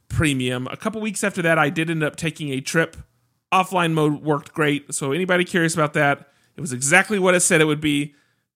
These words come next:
Really, really liked it. So just, but again, that's not the feature I cared about. All right, so I started watching more and more,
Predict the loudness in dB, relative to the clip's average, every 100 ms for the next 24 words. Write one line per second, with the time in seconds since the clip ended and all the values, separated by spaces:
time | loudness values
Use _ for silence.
0 | _ _ _ _ -4 4 6 6 6 6
1 | 6 4 2 0 -2 0 0 0 0 -2
2 | -4 -2 0 2 0 -2 -6 -4 -4 0
3 | -2 2 0 0 -4 -6 -8 -8 -10 -8
4 | -12 _ _ -20 0 4 4 2 2 4
5 | 4 2 2 2 0 -2 -2 0 0 0
6 | 0 2 4 4 2 -4